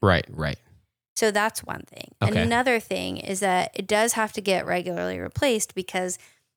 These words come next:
Speaker 2: even though there's a high surface area, at some point there's not gonna be anywhere else for things to stick to it.
Speaker 1: Yeah.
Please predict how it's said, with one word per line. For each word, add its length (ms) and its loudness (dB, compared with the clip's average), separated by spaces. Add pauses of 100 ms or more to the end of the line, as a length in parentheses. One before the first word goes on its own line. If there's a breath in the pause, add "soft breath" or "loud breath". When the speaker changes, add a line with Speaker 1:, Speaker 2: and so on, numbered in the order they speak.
(520)
Speaker 2:
even 200 -2
though 120 0
there's 200 2
a 80 -6
high 160 0
surface 320 -6
area, 320 -2
at 180 -4
some 400 0
point 360 -4
there's 180 -6
not 180 -6
gonna 160 -8
be 260 -10
anywhere 400 -8
else 300 -8
for 160 -12
things 380 -6
to 100 -8
stick 440 -4
to 140 -6
it. 140 -6 (240)
Speaker 1:
Yeah. 200 0